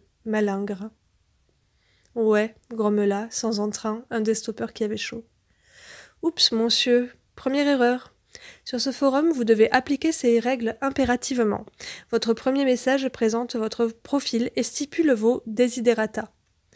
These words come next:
Pas de langage texto, pas de sujets qui ont déjà été traités, le respect pour les autres utilisateurs du forum et notamment pour les anciens du forum. Signé une vétérante du forum avec plus de mille messages postés.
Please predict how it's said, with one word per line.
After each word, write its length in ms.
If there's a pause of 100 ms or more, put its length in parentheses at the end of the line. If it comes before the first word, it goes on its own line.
(360)
Pas 120
de 100
langage 400
texto, 680 (200)
pas 160
de 120
sujets 360
qui 140
ont 80
déjà 260
été 160
traités, 540 (360)
le 100
respect 300
pour 140
les 160
autres 280
utilisateurs 580
du 100
forum 540
et 120
notamment 460
pour 140
les 180
anciens 280
du 100
forum. 420 (380)
Signé 580
une 160
vétérante 600
du 160
forum 460 (360)
avec 240
plus 180
de 120
mille 220
messages 440
postés. 500